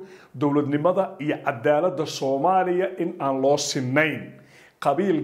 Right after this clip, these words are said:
gaara lagu naas nuujiyo. Waana cadday doonaa. Caddaymaan la hor imaan doonaa bulshada.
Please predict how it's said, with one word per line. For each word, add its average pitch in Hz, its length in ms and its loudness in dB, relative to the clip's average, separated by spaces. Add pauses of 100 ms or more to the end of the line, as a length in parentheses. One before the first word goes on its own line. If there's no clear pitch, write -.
gaara 151 340 2
lagu 143 300 -4
naas 170 340 0
nuujiyo. 151 640 0 (880)
Waana 139 320 2
cadday 131 460 0
doonaa. 175 380 2 (840)
Caddaymaan 151 680 0
la 143 60 0
hor 170 260 0
imaan 156 340 0
doonaa 156 260 2
bulshada. 185 600 -2